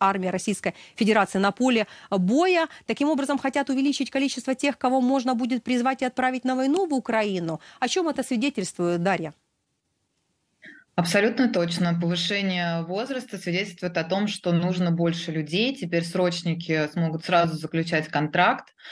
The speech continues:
Speaker 2: А, соответственно, таким образом увеличится количество людей на фронте, потому что понятно, что и Россия несет потери, и Вагнер ушел, а, и очень много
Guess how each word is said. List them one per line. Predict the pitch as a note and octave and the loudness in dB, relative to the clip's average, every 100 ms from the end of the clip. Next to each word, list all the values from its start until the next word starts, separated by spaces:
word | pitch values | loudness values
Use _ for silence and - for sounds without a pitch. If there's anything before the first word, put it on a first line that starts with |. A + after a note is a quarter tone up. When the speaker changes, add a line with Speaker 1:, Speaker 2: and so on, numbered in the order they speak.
| - - - | -18 -20 -2
Speaker 2:
А, | D#3+ D#3+ D#3+ D#3+ | 2 4 2 0
соответственно, | D#3+ E3 D#3+ E3 F3 - F#3+ F3+ E3 D#3 D3+ D3 - - - E3+ | 0 -4 -2 -2 -4 -6 -6 -2 0 -2 -4 -6 -16 -16 -12 -4
таким | E3+ E3+ G#3+ F#3+ | -4 0 2 2
образом | F#3 F#3+ E3+ E3+ D#3+ | 0 -2 -2 -2 -2
увеличится | D#3 D#3 F3 - - | -2 -4 -6 -6 -8
количество | E3+ D#3 D#3+ - - E3 | -2 -2 -2 -8 -4 0
людей | D#3 D3+ D3+ D#3+ | 0 0 2 2
на | D#3+ D#3 | 2 -2
фронте, | - F#3+ C#4 C#4+ B3 | 0 2 2 0 -2
потому | A3 - E3 E3+ | -2 -2 -2 0
что | E3+ - D#3 | -2 -2 -2
понятно, | D#3 E3+ F3 E3 E3 D#3 | 0 2 2 0 -4 -8
что | D#3+ - - D#3 D3+ D3 C#3+ - - - | -8 -6 0 2 2 -2 -6 -16 -20 0
и | E3 | 2
Россия | D#3 D#3+ - E3 | 2 0 0 0
несет | D#3 D#3+ D#3 | 0 -2 -4
потери, | D#3 D3+ - A#3+ C#4 C4+ A#3 A3 - | -4 -6 -2 2 2 2 2 0 -2
и | E3 D#3 | -6 -4
Вагнер | D3+ D3+ D#3+ D#3+ D#3 D3 D3 D3 | -4 -4 -4 -4 -6 -6 -6 -6
ушел, | D3+ - G#3 A3+ C4 C4 G3+ | -8 -8 -2 0 0 0 -2
а, | D#3+ D#3+ D#3 D3+ D3+ | -2 0 0 -2 -4
и | D3 D3+ D#3+ D#3 | -6 -6 -6 -4
очень | D#3+ E3 - | -4 -6 -6
много | D#3+ D#3+ E3 D#3+ D#3 D3 C#3+ | -4 -2 -2 -4 -4 -2 -4